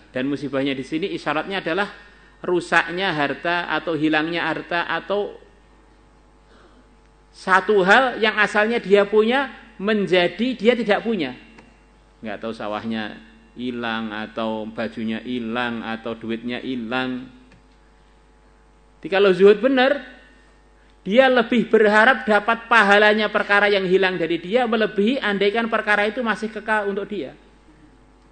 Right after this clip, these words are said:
Begitu uangnya hilang, malah pikiran, "Alhamdulillah dapat pahala." Kurang lebih begitu itu. Sapinya hilang, "Alhamdulillah dapat pahala kehilangan sapi."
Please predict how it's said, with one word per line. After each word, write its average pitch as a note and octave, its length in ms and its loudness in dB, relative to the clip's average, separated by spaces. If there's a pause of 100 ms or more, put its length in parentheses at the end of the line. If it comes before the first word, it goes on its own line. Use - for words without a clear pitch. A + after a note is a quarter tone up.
(600)
Begitu G#2+ 320 -12
uangnya A2 240 -4
hilang, B2 400 -6 (2000)
malah A2+ 240 -6
pikiran, A2 320 -10
"Alhamdulillah D3 720 -12
dapat D3 320 -12
pahala." D3 560 -6 (2000)
Kurang A2+ 240 -6
lebih D#3 160 -6
begitu A#2+ 320 -8
itu. - 120 -20 (1080)
Sapinya F3 400 -2
hilang, G3 320 -2
"Alhamdulillah F#3+ 560 -8
dapat F3 320 -8
pahala F3 320 -8
kehilangan D#3+ 400 -8
sapi." D#3 480 -16